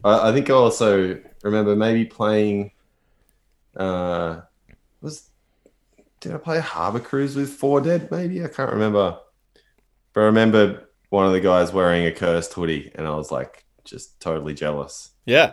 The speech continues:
Speaker 1: 'Cause again, at that time, it was, like, impossible to get that stuff.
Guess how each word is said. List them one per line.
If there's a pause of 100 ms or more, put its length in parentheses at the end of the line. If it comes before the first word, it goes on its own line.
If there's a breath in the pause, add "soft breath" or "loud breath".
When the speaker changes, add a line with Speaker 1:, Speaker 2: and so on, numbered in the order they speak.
Speaker 1:
'Cause
again, (120)
at
that
time,
it
was,
like,
impossible
to
get (680)
that
stuff.